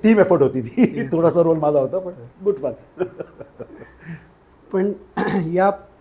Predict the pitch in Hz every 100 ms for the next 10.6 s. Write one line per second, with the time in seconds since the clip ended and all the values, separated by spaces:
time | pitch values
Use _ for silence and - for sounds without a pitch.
0 | - 170 160 - 190 202 185 175 160 160
1 | 156 147 147 147 147 175 165 202 208 220
2 | 220 - 180 220 220 240 240 233 240 -
3 | - _ _ - 180 180 175 175 190 180
4 | 185 180 180 165 156 131 131 123 - -
5 | 185 185 208 202 185 175 214 185 - 120
6 | - - 107 - _ _ _ - 202 -
7 | 226 170 196 180 147 - 110 - - 220
8 | 220 214 202 185 156 143 131 - 170 170
9 | 247 277 196 139 135 135 214 247 233 190
10 | 185 185 180 - 143 135